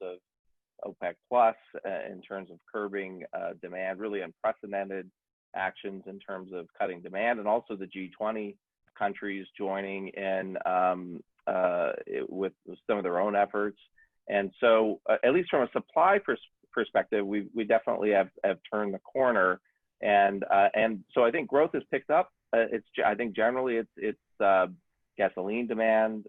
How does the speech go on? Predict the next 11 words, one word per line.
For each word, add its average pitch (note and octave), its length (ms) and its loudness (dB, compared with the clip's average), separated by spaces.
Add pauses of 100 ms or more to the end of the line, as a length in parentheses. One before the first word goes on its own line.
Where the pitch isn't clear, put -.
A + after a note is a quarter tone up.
uh, F#2+ 380 6 (160)
but, G2+ 240 4
you G#2 140 -4
know, G2 160 2
there F#2+ 220 0
are F#2 120 -2
other A2+ 180 4
parts G#2 440 -2
of F#2+ 240 -6
the, F#2 320 2 (540)
of F#2+ 180 -2